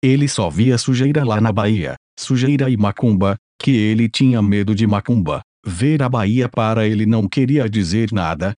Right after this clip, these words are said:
ele podia até ter tido essas referências porque ele era um estudioso, mas ele não tinha a origem dos baianos, a densidade étnica, isso tudo passava batido para ele. Já para outros com referência,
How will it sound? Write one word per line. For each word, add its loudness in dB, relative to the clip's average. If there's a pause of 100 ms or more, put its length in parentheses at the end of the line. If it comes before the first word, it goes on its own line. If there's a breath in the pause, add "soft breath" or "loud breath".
(160)
ele 2
podia 0
até -2
ter -2
tido -4
essas -4
referências 0
porque -2
ele 2
era 0
um 0
estudioso, 0 (220)
mas 0
ele 0
não 2
tinha 0 (220)
a 0
origem 2
dos 2
baianos, -2 (220)
a -2
densidade 0
étnica, -2 (220)
isso 0
tudo 0
passava -2
batido 0
para -2
ele. -4 (260)
Já -4
para -2
outros -2
com -2
referência, -2